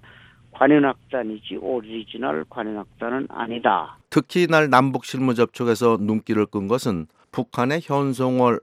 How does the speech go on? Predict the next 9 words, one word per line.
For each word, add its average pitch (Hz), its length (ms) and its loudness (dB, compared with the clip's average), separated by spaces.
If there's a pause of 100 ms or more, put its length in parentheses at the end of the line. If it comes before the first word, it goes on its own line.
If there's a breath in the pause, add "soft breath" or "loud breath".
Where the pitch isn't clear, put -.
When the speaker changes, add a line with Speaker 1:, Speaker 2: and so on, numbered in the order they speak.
Speaker 2:
모란봉 120 580 6
악단 117 500 -2
단장이었습니다. 110 920 0 (840)
현송월은 139 640 4
이날 151 260 0
일반 131 580 4
회담 120 300 2
대표로 110 380 0
참석했지만 104 840 -2